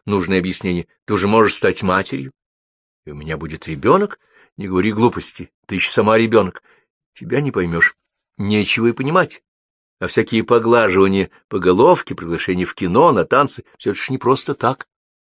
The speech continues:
А как? Перед ее глазами возник учитель. Она вспомнила качели, вспомнила, как учитель смотрел на нее, и не нашла в этом ничего страшного,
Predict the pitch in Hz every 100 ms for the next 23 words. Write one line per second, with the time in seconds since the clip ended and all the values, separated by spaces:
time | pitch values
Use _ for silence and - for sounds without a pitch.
0 | _ _ _ _ _ _ _ 98 - 117
1 | - - _ _ _ _ _ _ _ _
2 | _ _ 95 85 92 92 90 101 90 135
3 | 175 175 165 - _ _ - 123 123 160
4 | 160 165 - 107 92 - 87 - - -
5 | 127 135 143 - - 156 151 151 151 143
6 | _ _ _ - 117 - - 160 151 139
7 | - 156 143 135 131 131 123 - 131 120
8 | - 123 117 107 107 107 117 127 131 -
9 | - 127 123 117 - 110 107 117 117 139
10 | 139 - 180 - 190 170 - 87